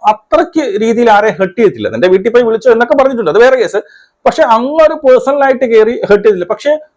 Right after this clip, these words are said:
പുള്ളി മറ്റു രീതിയിൽ ശാരീരികമായിട്ട് പുള്ളി പലരെയും ഹെർട്ട് ചെയ്തിട്ടുണ്ട്. ഈ കടി എത്ര പേരെ പിടിച്ച് കടിച്ചിട്ടുണ്ട്, അക്ബറിനെ കടിച്ചിട്ടുണ്ട്, ഷാനവാസിനെ കടിച്ചിട്ടുണ്ട്, അങ്ങനെ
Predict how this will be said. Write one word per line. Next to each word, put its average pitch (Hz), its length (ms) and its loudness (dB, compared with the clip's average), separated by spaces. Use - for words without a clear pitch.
പുള്ളി 247 140 2
മറ്റു 233 280 0
രീതിയിൽ 254 460 0
ശാരീരികമായിട്ട് 240 1080 0
പുള്ളി 214 300 0
പലരെയും 208 480 0
ഹെർട്ട് 170 220 -2
ചെയ്തിട്ടുണ്ട്. 147 300 -4
ഈ 170 60 -2
കടി 175 220 -4
എത്ര - 220 -2
പേരെ 202 160 2
പിടിച്ച് 185 300 -6
കടിച്ചിട്ടുണ്ട്, 170 560 -2
അക്ബറിനെ 143 340 0
കടിച്ചിട്ടുണ്ട്, 185 540 -4
ഷാനവാസിനെ 180 540 0
കടിച്ചിട്ടുണ്ട്, 196 460 -6
അങ്ങനെ 170 140 -6